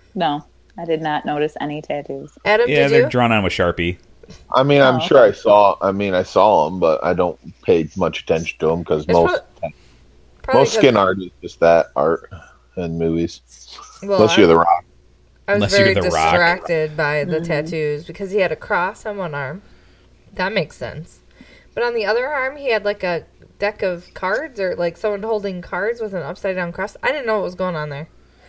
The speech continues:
Speaker 2: But then he had, like, the little wire, barbed wire going beneath it. And then he had something on his back, and I was like, "No one cares about his stupid tattoos."
Speaker 3: I think these are jailhouse tats.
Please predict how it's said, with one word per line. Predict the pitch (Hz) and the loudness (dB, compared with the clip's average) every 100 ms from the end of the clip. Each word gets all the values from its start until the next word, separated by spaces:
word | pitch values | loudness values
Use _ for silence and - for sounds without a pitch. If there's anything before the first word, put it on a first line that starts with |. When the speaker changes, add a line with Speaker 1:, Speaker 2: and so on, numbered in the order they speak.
| _ _ _ _ | _ _ _ _
Speaker 2:
But | - | -4
then | 233 247 233 - _ | -2 -2 -4 -8 _
he | 226 233 | -4 -2
had, | 233 214 202 | 0 0 -2
like, | 202 196 - | -4 -4 -4
the | 196 | -2
little | 202 190 | 0 -2
wire, | 180 180 185 196 196 196 - _ _ - - - _ _ - | 0 0 0 -2 -4 -8 -14 _ _ -20 -20 -20 _ _ -4
barbed | 190 196 185 | -2 -2 -2
wire | 190 190 185 | 0 0 -2
going | 175 180 190 | -2 -4 -4
beneath | 196 196 180 170 170 | -6 -6 -4 -4 -4
it. | 175 190 - - - | -6 -6 -14 -20 -12
And | 226 | -6
then | 302 | -4
he | 427 | -2
had | 403 - | -4 -6
something | 370 392 320 | -8 -4 -2
on | 240 | -2
his | 214 175 | -4 -6
back, | 190 180 269 - | -4 -2 -4 -6
and | 262 | -8
I | |
was | 311 | -2
like, | 320 262 - _ _ - | 0 0 -2 _ _ -6
"No | 330 | 4
one | 453 403 | 4 4
cares | 339 349 370 | 0 -2 0
about | 240 202 | 0 -2
his | 220 214 | -4 -8
stupid | - 262 285 254 | -10 -10 -8 -6
tattoos." | 262 233 - - | -2 -4 -2 -4
Speaker 3:
I | |
think | 143 143 | -2 -2
these | 123 | -2
are | 98 | 0
jailhouse | 101 95 80 76 73 | 2 2 2 -2 -6
tats. | - 67 62 - - | -8 -10 -10 -14 -20